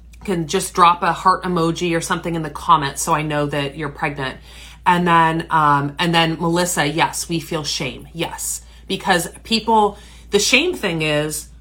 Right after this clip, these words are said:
everybody else seems to be enjoying this and, and is feeling very excited about their pregnancy. I am feeling depressed. There must be something wrong with me. And, okay, a lot of you, it looks like a lot of you are pregnant currently. Okay.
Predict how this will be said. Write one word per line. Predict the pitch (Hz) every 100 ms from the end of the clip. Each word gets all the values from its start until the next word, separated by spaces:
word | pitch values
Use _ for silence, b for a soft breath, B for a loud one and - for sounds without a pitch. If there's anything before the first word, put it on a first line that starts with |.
| - 202
everybody | 202 254 254 240
else | 226 226
seems | 233 226 220
to | -
be | 202 196
enjoying | 180 196 190 190 185
this | 160 160 -
and, | 160
and | 160 165
is | 160 - -
feeling | - 190 180 175
very | 175 170
excited | 165 - 202 262 233
about | 180 156
their | 156 147
pregnancy. | 165 151 151 143 165 156 151 147 -
I | 156 175 208 208
am | 180 175
feeling | 175 160 147
depressed. | 143 - 180 147 143 - - b b
There | -
must | 170 160 165
be | 175
something | - 151 156 147
wrong | 139 135
with | 131 -
me. | 143 - - b b b
And, | 165 160 147 143 143 - - b b
okay, | 202 185
a |
lot | 180 196 226
of | 226
you, | 220
it |
looks | 226 -
like | 285
a | 247
lot | 190 185
of | 190
you | 180 170 170
are | - 156 147
pregnant | 165 143 143 143
currently. | - 139 131 135 - - - B -
Okay. | 196 175 135